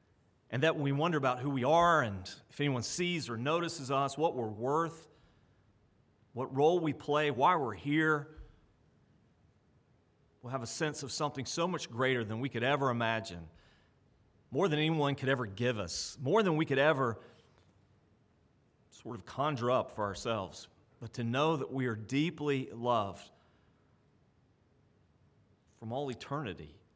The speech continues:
by you. That you are not just the God of creation, you're not just the judge of the end, you're a father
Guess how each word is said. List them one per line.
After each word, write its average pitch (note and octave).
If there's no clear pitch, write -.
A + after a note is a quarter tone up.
by G#2+
you. A2
That A#2
you D3+
are C3+
not C#3
just B2+
the A#2+
God B2
of A2
creation, C#3+
you're B2
not B2+
just A#2+
the A2+
judge C3
of G#2+
the A2+
end, C3+
you're B2+
a A#2+
father C3